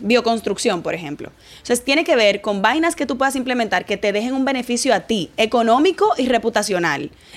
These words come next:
en ambos casos, y que beneficie al planeta porque reduzca el impacto y beneficie a la gente que está involucrada. Eso es responsabilidad social.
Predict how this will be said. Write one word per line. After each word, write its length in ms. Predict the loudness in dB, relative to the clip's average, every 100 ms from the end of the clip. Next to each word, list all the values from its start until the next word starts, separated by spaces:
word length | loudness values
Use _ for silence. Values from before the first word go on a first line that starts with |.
| -2
en 240 | 0 2
ambos 460 | 4 4 2 0 -2
casos, 480 | -4 -4 -6 -8 -10 -18 -20 -6
y 100 | -2
que 120 | 2 2
beneficie 760 | 2 -2 -4 0 2 4 2
al 80 | 2
planeta 480 | 2 0 0 0 -2
porque 220 | -2 -4
reduzca 340 | -4 -4 -2 -2
el 60 |
impacto 480 | -2 -2 -2 -4 -4
y 100 | 0
beneficie 480 | 0 0 -4 -2 0
a 40 |
la 80 | 0
gente 300 | 0 0 0
que 60 | -2
está 140 | -4
involucrada. 600 | -2 -2 -2 -4 -6 -6 -14 _ -20 _
Eso 380 | 2 2 2 2
es 160 | 0
responsabilidad 560 | -2 -6 -4 -2 0 -2
social. 340 | -4 -8 -8